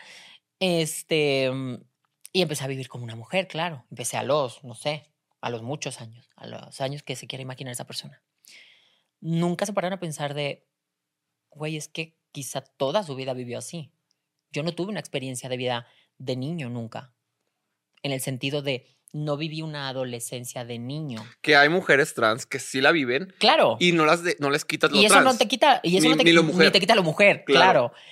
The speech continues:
Speaker 1: claro. I-, igual que he conocido hombres trans, de hecho,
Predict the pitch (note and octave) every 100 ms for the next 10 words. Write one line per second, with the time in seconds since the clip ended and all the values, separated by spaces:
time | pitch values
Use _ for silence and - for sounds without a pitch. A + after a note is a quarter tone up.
0 | - E3+ D#3+ D3+ D#3 E3 D3 C#3 D3 E3
1 | G3+ F#3 F3 E3 D#3+ D#3 D#3 D3+ - C#3
2 | C3+ D3+ - _ _ _ _ _ _ -
3 | C#3+ - E3 D#3